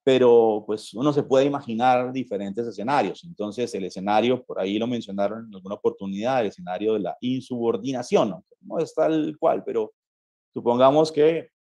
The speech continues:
simple y llanamente el mensaje no es tenido en cuenta, así que una instrucción directa que un vicepresidente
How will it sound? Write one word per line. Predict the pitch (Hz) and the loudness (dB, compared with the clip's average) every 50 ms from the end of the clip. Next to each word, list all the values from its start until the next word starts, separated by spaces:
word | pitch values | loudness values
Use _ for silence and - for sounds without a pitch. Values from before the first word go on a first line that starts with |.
| _ _ _ | _ _ _
simple | _ - 180 175 156 131 156 156 156 156 | _ -6 -4 -4 -4 -4 -2 -2 0 0
y | 156 | 0
llanamente | 143 147 147 147 143 143 147 147 143 139 139 151 151 147 | 0 0 -2 -2 -4 -4 -4 -4 -4 -4 0 2 4 4
el | 139 123 | 4 2
mensaje | 113 104 92 95 101 95 - 127 120 120 - 139 135 | 0 -6 -8 -8 -8 -6 -2 0 0 0 0 -4 -4
no | 131 127 127 | -4 -4 -6
es | 123 - | -6 -6
tenido | - 131 123 127 123 120 120 | -6 -6 -4 -4 -2 -2 -4
en | 123 | -4
cuenta, | 120 - 135 139 143 151 - 156 143 135 | -2 -2 -2 -2 -4 -4 -4 -4 -4 -4
así | - - 110 101 | -4 -8 -12 -10
que | - 104 95 - | -6 -6 -4 0
una | 123 139 147 156 165 | 0 2 2 2 0
instrucción | 165 156 - - 123 110 - - - 120 117 117 117 113 98 | -2 -2 -4 -4 -4 -4 -4 -4 -2 -2 -2 -2 -4 -6 -4
directa | 104 95 95 117 120 120 - 131 131 | -4 0 0 0 0 0 -2 -6 -6
que | - 139 131 | -6 -8 -10
un | 131 | -8
vicepresidente | 139 139 127 131 - - - 80 - 85 87 90 90 85 - 120 120 - | -8 -8 -6 -8 -8 -8 -10 -12 -12 -12 -16 -16 -12 -8 -6 -8 -8 -8